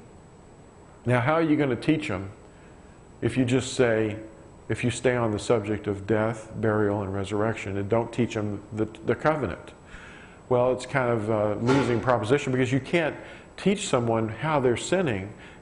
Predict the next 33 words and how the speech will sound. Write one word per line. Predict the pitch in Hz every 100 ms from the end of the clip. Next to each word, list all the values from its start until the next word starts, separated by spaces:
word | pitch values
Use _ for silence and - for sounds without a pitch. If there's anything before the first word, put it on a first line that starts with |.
| -
in | 127
First | 117 160 151
Yehukanan | 131 123 139 127 117
or | 104
First | 101 120 -
John | 123 117 110
chapter | 98 113 107 107 101 101
three, | 98 - 131 110
ver-, | 101 101 101
uh, | 101 98 95 - 101
what | 113
is | 92
it? | 95 - - - - - -
Chapter | - 120 101
three, | 101 127
verse | 117 110 107
four. | - 120 123 120 - - - - -
Um, | 110 104 104 98 101 - -
it | - 113
says | - 127 120 101 - - -
that | 120 120
sin | - 185 190 120 117
is | - 156 131 120
lawlessness. | 170 190 110 92 - 76 - -
So | - 113
if | 107
you | 117 110 101 101
don't | 127 120 - - 113
know | 117 113
how | 123
to | 107
define | 101 95 123 127 117
sin, | 104 - 190 156 113 117